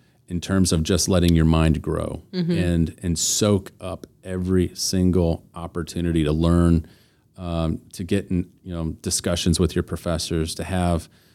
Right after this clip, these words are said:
Speaker 1: um, you know, weekend get-togethers with, you know, the, the, the staff and, um,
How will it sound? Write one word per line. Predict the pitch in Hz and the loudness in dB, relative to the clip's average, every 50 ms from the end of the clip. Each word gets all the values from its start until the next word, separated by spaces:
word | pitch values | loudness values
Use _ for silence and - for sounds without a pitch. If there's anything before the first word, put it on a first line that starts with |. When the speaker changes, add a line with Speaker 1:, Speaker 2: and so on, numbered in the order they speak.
| _ _ _ _ - | _ _ _ _ -14
Speaker 1:
um, | 98 87 87 85 85 82 82 87 87 | -10 -6 -2 0 0 2 2 0 2
you | - 98 | 2 2
know, | 90 85 82 82 78 80 - - | 4 4 4 4 2 0 -4 -4
weekend | 92 98 101 98 98 - 95 90 85 78 78 | 0 2 2 2 2 0 2 2 2 2 2
get-togethers | - 92 85 - 87 78 82 80 80 80 80 76 - - | -2 -2 -2 -2 -4 -2 0 0 2 2 2 2 2 0
with, | 90 85 82 80 80 - - | 2 2 2 2 0 -4 -8
you | - 92 | -6 -4
know, | 87 82 80 80 82 85 - | -2 -2 0 -2 -2 -4 -8
the, | 85 90 90 - - - _ | -4 -4 -4 -4 -6 -12 _
the, | - - 82 85 80 76 73 78 - - | -20 -12 -10 -8 -6 -6 -6 -8 -10 -10
the | - 90 | -8 -6
staff | - - - - 92 90 90 85 85 87 - - | -6 -4 -4 -2 0 0 2 2 0 0 -2 -4
and, | 82 80 80 78 - - - _ _ _ _ _ _ _ 95 | -2 -2 -2 -2 -4 -10 -20 _ _ _ _ _ _ _ -16
um, | 92 82 82 78 76 78 - | -12 -10 -8 -8 -6 -8 -10